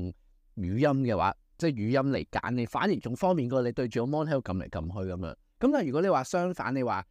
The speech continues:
如果係，誒，去間餐廳係要睇嘅，即係去間新嘅餐廳你要睇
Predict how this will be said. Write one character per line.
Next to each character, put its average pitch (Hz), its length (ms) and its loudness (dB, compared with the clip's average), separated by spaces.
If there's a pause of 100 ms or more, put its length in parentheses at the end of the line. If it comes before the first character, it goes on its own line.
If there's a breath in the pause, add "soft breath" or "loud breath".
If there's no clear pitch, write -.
(180)
如 117 140 -2
果 131 160 4
係， 135 360 0
誒， 170 40 0
去 170 80 0
間 139 180 0
餐 147 240 -2
廳 147 140 -2
係 135 140 -2
要 95 120 -2 (520)
睇 87 220 -8
嘅， 104 440 0
即 107 100 -4
係 113 280 -2
去 117 80 0
間 131 160 -2
新 - 280 -4
嘅 127 140 2
餐 127 260 0
廳 120 140 0
你 113 80 0
要 104 100 0
睇 110 320 -4